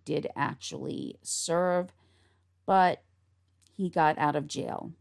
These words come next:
He had an opportunity. We don't know if his wife had decided to stay with him, if he still had access to see his children, but whether or not he did, he still had the opportunity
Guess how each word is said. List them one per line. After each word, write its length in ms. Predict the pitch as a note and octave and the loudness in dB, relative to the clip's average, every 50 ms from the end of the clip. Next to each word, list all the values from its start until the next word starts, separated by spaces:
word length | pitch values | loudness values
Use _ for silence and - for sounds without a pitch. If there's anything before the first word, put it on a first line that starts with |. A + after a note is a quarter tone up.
| _ _ _ _ | _ _ _ _
He 100 | - F3 | -8 -8
had 280 | F3+ E3+ E3 D3+ D3+ D3+ | -4 0 2 2 4 4
an 120 | D#3 D3 | 2 2
opportunity. 920 | A#2+ B2 C3+ C3+ - C3 C3 - - D3 C3+ C3 - - - - - - - _ _ _ _ | 2 2 2 2 0 -2 -6 -6 -6 -6 -4 -6 -6 -8 -10 -14 -16 -18 -20 _ _ _ _
We 220 | - F3 F3 E3+ D#3+ | -6 -4 -2 -2 2
don't 300 | D#3 E3 D#3 D#3 - - | 4 4 4 4 4 4
know 300 | D#3+ D#3 D3+ D3 C#3+ - | 4 4 4 4 4 2
if 140 | - C#3+ | 2 0
his 220 | D#3 C#3+ C3+ C#3 - | 0 0 -2 -2 -2
wife 320 | D3 D3+ C#3+ C#3+ C#3+ - | 0 2 2 2 2 0
had 220 | - E3 C3 C3+ - | -2 -4 -4 -4 -4
decided 520 | D3 C#3 - C#3 C#3 C#3 B2+ C3+ C3 - | -4 -4 0 2 2 2 0 -2 -6 -8
to 80 | - C3+ | -10 -8
stay 360 | - - - - F3+ G3 G#3 | -8 -6 -4 -2 0 0 0
with 160 | G3+ G3 G3 | 0 -2 -2
him, 440 | G3+ G#3 F#3 F3+ F3 E3+ F3 F3 F3 - _ _ _ _ _ _ _ - | -2 0 0 2 2 2 0 -2 -4 -8 _ _ _ _ _ _ _ -4
if 120 | D3 D3 | -4 -4
he 120 | - D#3+ D3+ | -2 -4 -4
still 300 | C#3 - - D3+ C#3+ C#3+ | -4 -2 -2 0 0 0
had 260 | D3 D3+ C3+ C#3 C3+ - | 2 2 2 2 2 0
access 440 | - C#3 C#3+ - - - C#3+ C#3 - | 0 -2 -2 -2 -6 -8 -6 -8 -8
to 120 | - C#3+ | -8 -8
see 260 | C#3 - - C3+ C3+ | -8 -6 -6 -6 -6
his 240 | D3+ D3 C#3+ - - | -8 -8 -10 -12 -12
children, 720 | - - - G#3 G3+ G3 F#3+ G3 F#3 F3+ F3+ F3+ F3+ F3+ - _ _ _ _ _ _ _ _ | -12 -6 -2 0 0 0 0 -2 -2 -2 0 0 -2 -4 -6 _ _ _ _ _ _ _ _
but 200 | - - - - | -4 -4 -2 0
whether 360 | F#3+ G#3 G#3+ G#3+ A3 A3 - | 2 2 2 2 2 0 -2
or 140 | - F#3 F#3+ | -2 -2 0
not 280 | F#3 F3+ F3 E3+ - | 0 2 0 0 -2
he 140 | - - F3 | -4 -8 -8
did, 480 | D#3+ D#3+ - D#3+ E3 E3 E3 E3 F3 E3 _ _ _ _ _ _ _ _ | -8 -2 0 2 4 4 2 2 0 -4 _ _ _ _ _ _ _ _
he 160 | _ - F3 | _ -6 -4
still 420 | D#3 - - - - F#3 F3 F3+ F#3+ | -4 -2 -4 -2 -2 0 0 2 0
had 260 | F#3+ E3+ D#3+ E3+ E3+ | 0 0 0 -2 -2
the 140 | F3 - - | -2 -2 0
opportunity 880 | - D#3 D3+ - D#3+ D#3+ - - E3 D3 D3 D3+ C#3 D3+ C#3+ C#3+ D#3 | 0 0 0 0 -4 -6 -2 0 2 2 2 0 0 -2 -4 -6 -6